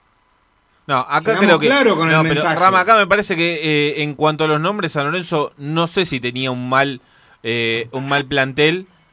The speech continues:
Speaker 1: El tema es que el técnico ar-, lo armó mal, porque siempre puso al
Speaker 2: Ah,
Speaker 1: Torito,
Speaker 2: ahí estamos
Speaker 1: siempre
Speaker 2: de acuerdo,
Speaker 1: puso a
Speaker 2: ahí
Speaker 1: Elías,
Speaker 2: estamos de acuerdo.
Speaker 1: siempre
Speaker 2: Entonces
Speaker 1: priorizó
Speaker 2: no hubo
Speaker 1: a
Speaker 2: mala
Speaker 1: Melano por
Speaker 2: compra.
Speaker 1: encima de Ángel Romero. Entonces ahí me parece que estaba el problema.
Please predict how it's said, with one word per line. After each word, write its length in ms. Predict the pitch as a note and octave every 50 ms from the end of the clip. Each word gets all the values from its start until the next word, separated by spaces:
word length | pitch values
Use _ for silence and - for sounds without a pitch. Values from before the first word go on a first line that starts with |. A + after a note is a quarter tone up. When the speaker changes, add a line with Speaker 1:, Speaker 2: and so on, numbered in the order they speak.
| _ _ -
Speaker 1:
El 160 | G#2+ A2 G#2
tema 200 | G2+ D3 E3 E3 C#3+
es 40 | -
que 60 | C3
el 80 | A#2
técnico 480 | A2+ D#3+ F3 E3 D3 B2+ A#2+ A#2 A#2+ A#2 _ _ _ _ _ -
ar-, 180 | - A#2+ B2 A#2+ -
lo 160 | A#2+ A#2 A#2
armó 180 | A#2 B2+ D#3 D3+
mal, 300 | E3 G3+ G3+ C3+ G2+ -
porque 260 | - B2+ B2 G#2 A#2+ A#2+
siempre 300 | - E3 D3+ D3 D3 C3+
puso 240 | C#3+ C#3 - C#3
al 60 | C3 A3
Speaker 2:
Ah, 60 | -
Speaker 1:
Torito, 460 | D3+ E3 G#3 G#3+ G#3 D#3+ G3 G3 F#3+ D#3+
Speaker 2:
ahí 140 | F#3 A3 B3
estamos 80 | - - - A#3 A3+
Speaker 1:
siempre 20 | A3+
Speaker 2:
de 40 | A3+
acuerdo, 200 | - - - E3+
Speaker 1:
puso 60 | D#3+
a 40 | D#3 F3+
Speaker 2:
ahí 100 | A3 A#3+
Speaker 1:
Elías, 180 | - G#3+ G3 F#3+
Speaker 2:
estamos 240 | F#3+ B3+ A#3 A3 A3
de 60 | G#3
acuerdo. 160 | G3+ F#3 G3+ F#3
Speaker 1:
siempre 320 | F3+ D3+ D3 E3 E3 E3+
Speaker 2:
Entonces 300 | D#3+ C3+ - C3 C#3+ -
Speaker 1:
priorizó 460 | - - - D#3 A#3+ A3+ - - - -
Speaker 2:
no 60 | C4+
hubo 120 | B3+ A#3
Speaker 1:
a 80 | D3+ D#3
Speaker 2:
mala 140 | D#3 D#3+ E3+
Speaker 1:
Melano 200 | E3+ F#3+ G3+ G#3
por 100 | F#3 D#3
Speaker 2:
compra. 140 | D#3 D#3+ D#3
Speaker 1:
encima 280 | D3+ C#3+ E3+ D#3+ D#3 D#3
de 40 | D#3
Ángel 200 | D3+ - D#3+ D3+
Romero. 480 | D#3 F#3 G#3+ A#3+ B3 A#3 G#3+ G#3+ G#3 F#3+ - - - -
Entonces 480 | - C3+ C3+ D3+ D3 C#3+ C#3+ C#3 C#3+ -
ahí 320 | - B2+ C3+ D#3 F#3+ A3+ G#3+
me 140 | F#3+ E3 C#3
parece 320 | D3 D3 C#3+ C#3 - C3+
que 80 | B2+ C3
estaba 280 | - C#3+ C3 C3 B2+ B2+
el 40 | A2+
problema. 380 | B2+ B2+ B2 B2 A#2+ A#2 A2